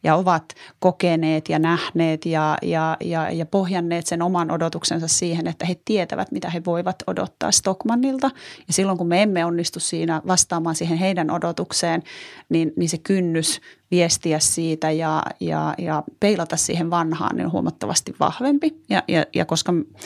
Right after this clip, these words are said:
meihin suhtaudutaan suurella intohimolla, mikä on äärettömän arvokasta meille, niin, niin sit näitä palautteita tulee siinä yhteydessä. Äm,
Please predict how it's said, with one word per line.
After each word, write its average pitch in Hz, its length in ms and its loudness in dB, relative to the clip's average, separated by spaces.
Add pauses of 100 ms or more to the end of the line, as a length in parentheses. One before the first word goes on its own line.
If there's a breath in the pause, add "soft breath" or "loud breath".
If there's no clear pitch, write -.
(420 loud breath)
meihin 170 380 0 (120)
suhtaudutaan 156 840 2 (160)
suurella 160 420 0
intohimolla, 226 640 2 (140)
mikä 160 160 2
on 143 80 2
äärettömän 147 500 0
arvokasta 180 520 0
meille, 208 320 2 (640 loud breath)
niin, 180 420 4 (140)
niin 165 400 0 (400)
sit 196 200 -2
näitä 160 260 0
palautteita 175 720 4 (960 loud breath)
tulee 185 380 6 (100)
siinä 196 340 4
yhteydessä. 175 680 2 (920 loud breath)
Äm, 190 200 2